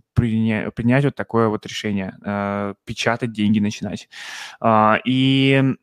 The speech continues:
сейчас, когда один из мультипликаторов выпадет из уравнения, то есть когда все вакцинируются, все опять откроется, и, допустим, Восточный берег уже, а, там, full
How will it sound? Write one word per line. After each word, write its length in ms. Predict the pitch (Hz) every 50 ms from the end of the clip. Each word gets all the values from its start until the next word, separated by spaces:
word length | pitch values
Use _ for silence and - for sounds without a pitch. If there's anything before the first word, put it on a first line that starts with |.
| _ _ -
сейчас, 360 | - - - - 151 147 -
когда 260 | - 135 135 139 139
один 260 | 143 139 143 156 151
из 140 | 139 131 127
мультипликаторов 800 | 127 127 123 117 131 - 131 127 - 135 127 - - 123 113 -
выпадет 360 | 165 214 226 185 135 131 -
из 120 | 117 107 113
уравнения, 540 | 113 117 113 110 117 117 110 107 104 104
то 80 | - 104
есть 140 | 107 107 -
когда 240 | - - 107 110 110
все 180 | - - 123
вакцинируются, 720 | 113 110 - - - 123 123 127 123 117 113 107 - - 107
все 220 | - - 113 110
опять 260 | 110 107 110 110 -
откроется, 600 | 110 - _ - 117 117 120 117 110 - - 107 104
и, 60 | 98
допустим, 340 | 98 - 104 101 - 110 107
Восточный 480 | 104 107 - - 127 139 - - 127
берег 340 | 110 110 117 113 113 - -
уже, 340 | 107 101 - 104 107 107 110 - - - - - - - _ -
а, 580 | 113 110 104 104 104 104 104 101 101 101 98 98 98 95 95 -
там, 200 | - 98 95 98
full 560 | - - - - - - - 143 143 131 120